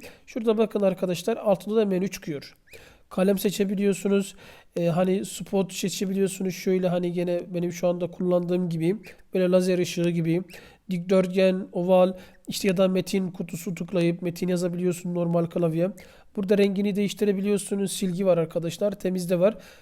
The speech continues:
Hepsi buradan yapabiliyorsunuz. Ee,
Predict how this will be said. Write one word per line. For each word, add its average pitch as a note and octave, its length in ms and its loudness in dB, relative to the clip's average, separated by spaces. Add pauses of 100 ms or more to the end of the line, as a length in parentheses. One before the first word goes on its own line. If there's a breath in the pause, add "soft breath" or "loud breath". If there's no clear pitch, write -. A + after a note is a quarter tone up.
(160 loud breath)
Hepsi A3 600 2 (280)
buradan G3 540 0
yapabiliyorsunuz. G3+ 1120 0 (540 loud breath)
Ee, F3 360 4